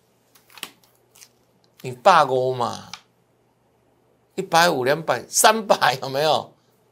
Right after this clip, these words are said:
对啊，才剩个三百块的震荡啊，它一百五啊，啊，所以一百五不用追了，会震荡整理几天啊？这样各位了解吗？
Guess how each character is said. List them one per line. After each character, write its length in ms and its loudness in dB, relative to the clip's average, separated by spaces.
对 160 -2
啊， 100 -2
才 140 -2
剩 140 -4
个 80 -4
三 160 0
百 80 -4
块 100 0
的 80 0
震 220 -4
荡 180 -2
啊， 220 -16
它 100 -12
一 80 -8
百 240 -2
五 200 -12
啊， 180 -20
啊， 60 -4
所 160 0
以 60 -4
一 60 -8
百 160 4
五 40 -2
不 120 -6
用 120 -4
追 220 -6
了， 240 -18
会 100 -8
震 200 -4
荡 160 0
整 120 -2
理 100 -6
几 160 -12
天 280 -10
啊？ 160 -20
这 100 -6
样 40 -4
各 80 -4
位 40 -2
了 140 0
解 140 -8
吗？ 240 -16